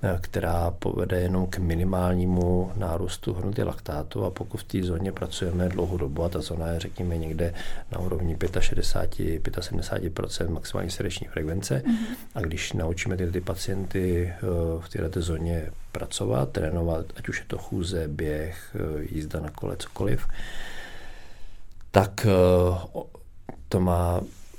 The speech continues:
Speaker 1: velmi blahý vliv na ty jejich mitochondrie. Jednak to stimuluje tvorbu mitochondrií,
Speaker 2: Mhm.
Speaker 1: jejich velikost,
Speaker 2: Mhm.
Speaker 1: eh, a, eh, jednak je to učí, eh, právě odborávat laktát. Určitě víte, že svaly mají dva typy vláken,
Speaker 2: Mhm.
Speaker 1: jedny jsou ty pomalý, jedny jsou ty rychlý.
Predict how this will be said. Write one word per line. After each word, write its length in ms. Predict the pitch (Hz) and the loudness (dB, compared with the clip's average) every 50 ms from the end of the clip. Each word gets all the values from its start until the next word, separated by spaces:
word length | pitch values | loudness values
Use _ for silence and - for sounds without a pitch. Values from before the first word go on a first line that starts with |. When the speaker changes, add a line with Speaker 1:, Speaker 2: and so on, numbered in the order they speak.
| - | -4
Speaker 1:
velmi 300 | - - 95 98 95 95 | -2 0 0 2 4 6
blahý 640 | 92 - - 95 85 85 85 87 101 110 104 95 104 | 8 8 8 8 6 6 6 6 6 6 6 4 2
vliv 480 | 117 113 92 85 92 95 101 - - 95 - | 2 2 2 2 2 2 0 -4 -8 -6 -4
na 120 | - 87 | -2 -2
ty 140 | 87 - 92 | -2 0 0
jejich 140 | 92 87 - | 0 0 0
mitochondrie. 540 | 85 82 - 87 82 - 92 85 78 76 78 | -2 -2 -2 -2 -2 -2 -2 -2 0 0 0
Jednak 180 | 85 92 87 | 0 0 0
to 100 | - 110 | 0 -2
stimuluje 500 | 104 - - 92 80 82 85 92 92 85 | -2 -2 -2 -2 -2 0 2 2 2 2
tvorbu 380 | - - - - 80 80 76 76 | 0 -2 -4 -4 -4 -2 -4 -4
mitochondrií, 840 | 76 76 - 101 - - 113 110 113 117 117 120 127 135 139 143 | -4 -4 -4 -4 -2 0 0 0 2 4 4 4 4 2 2 2
Speaker 2:
Mhm. 100 | - - | 2 2
Speaker 1:
jejich 200 | - 78 - 80 | 0 0 -2 -4
velikost, 760 | 85 76 71 78 85 - - 110 120 135 139 131 - - - | -4 -2 -2 -2 -2 0 2 4 4 4 2 0 -2 -4 -4
Speaker 2:
Mhm. 220 | 226 - - - - | -4 -4 -4 -4 -4
Speaker 1:
eh, 300 | - - 90 85 85 - - - - | 0 0 2 2 0 -2 -4 -6 -4
a, 400 | 92 95 82 78 78 80 87 90 92 - - - | -2 -2 0 0 0 0 -2 -2 -2 -6 -6 -4
eh, 40 | - 101 95 95 95 95 | -4 -2 -2 -2 -2 -2
jednak 760 | 95 92 90 90 90 85 92 92 87 87 85 87 - - - | -4 -4 -2 -2 -2 0 0 0 0 0 0 -2 -6 -6 -4
je 100 | 95 85 | -4 -4
to 500 | 82 - - 87 85 85 85 82 85 - - | -4 -2 0 2 2 4 4 2 2 0 -2
učí, 640 | - 92 - - - - 98 87 85 85 85 82 | -4 -2 -2 -2 -2 0 0 0 2 0 0 -2
eh, 180 | - - - - 95 90 85 87 | -4 -6 -4 -2 -2 -2 -2 -2
právě 460 | 82 - 87 80 82 90 87 82 80 | -2 -2 -2 -2 0 0 2 2 2
odborávat 540 | 82 78 76 78 78 82 80 80 82 82 82 | 2 0 -2 0 0 0 2 2 2 2 2
laktát. 420 | - 73 76 - - 90 80 73 - - | 0 0 -2 -2 -2 -2 0 0 0 -2
Určitě 220 | - - - 85 | -4 -4 -2 -2
víte, 220 | 78 76 78 - 92 | -2 -2 -2 -2 -2
že 140 | 80 80 69 - - - - - - - | -2 -2 -4 -6 -8 -6 -6 -4 -4 -4
svaly 380 | - - - - 80 76 76 | -6 -4 -4 -2 -2 -2 -2
mají 240 | 80 80 82 80 80 | -2 -2 -2 -2 -2
dva 160 | 78 82 82 | -2 -2 -2
typy 240 | 78 - 98 107 90 | -2 -4 -2 -2 -2
vláken, 520 | - - - 64 69 - - 104 107 110 120 | -2 -2 -6 -8 -8 -4 -2 0 2 2 2
Speaker 2:
Mhm. 80 | 117 | 2
Speaker 1:
jedny 180 | 104 - - 87 | 2 0 0 0
jsou 80 | 87 | 0
ty 120 | 80 - 69 | 0 -2 -2
pomalý, 420 | - - 73 73 73 73 80 90 | -4 -4 -4 -2 -2 -2 0 0
jedny 200 | 90 80 85 87 | 0 0 0 -2
jsou 100 | 85 - - | -2 -4 -2
ty 120 | - 73 | -2 -2
rychlý. 460 | 67 65 - - - 92 98 123 - | -2 -2 -4 0 2 2 2 2 2